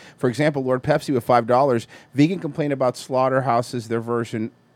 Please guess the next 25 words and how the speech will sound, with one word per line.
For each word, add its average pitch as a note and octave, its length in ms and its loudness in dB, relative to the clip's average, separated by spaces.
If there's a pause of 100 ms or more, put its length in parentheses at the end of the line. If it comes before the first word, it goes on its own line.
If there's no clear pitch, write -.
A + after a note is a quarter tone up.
(160)
of A2 300 0
it A2+ 220 -2
is A2+ 180 -4
an G#2+ 100 -6
actual G#2+ 420 -4
chemical G#2+ 420 -6
plant. - 260 -4
That's - 240 4
a - 40 0
good G3+ 220 0
point. G3+ 300 2 (300)
Vegans, G3+ 380 0
oh, A3 220 6
it's F3+ 120 2
a G3+ 40 0
good G#3+ 180 2
point. A3+ 200 0
Vegans A3 200 -2
always A#3+ 160 0
complain G#3 200 -2
about, G3 180 0 (420)
I B3 120 12
would D4+ 120 6
rather, B3+ 340 6
f-, - 180 -2